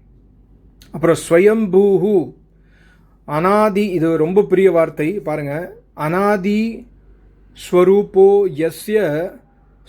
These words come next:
சம்யோகே ந உற்பத்திர் க்ஷயோ उत्पत्तिर्क्षयोकेन विनाशो माता पिता पितरौ, पितरौ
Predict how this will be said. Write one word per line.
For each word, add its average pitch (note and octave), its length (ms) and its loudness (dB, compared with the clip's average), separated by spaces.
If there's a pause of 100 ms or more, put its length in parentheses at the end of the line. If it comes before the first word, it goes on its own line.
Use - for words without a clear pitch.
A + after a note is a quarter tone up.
(160)
சம்யோகே G#3 960 2
ந E3+ 460 -6 (1500)
உற்பத்திர் A3+ 920 -2 (340)
க்ஷயோ G#3 500 2 (300)
उत्पत्तिर्क्षयोकेन G#3 1900 -2 (420)
विनाशो G3+ 880 0
माता F3 580 -6 (560)
पिता E3 300 -2 (420)
पितरौ, E3+ 480 2 (760)
पितरौ F3+ 760 0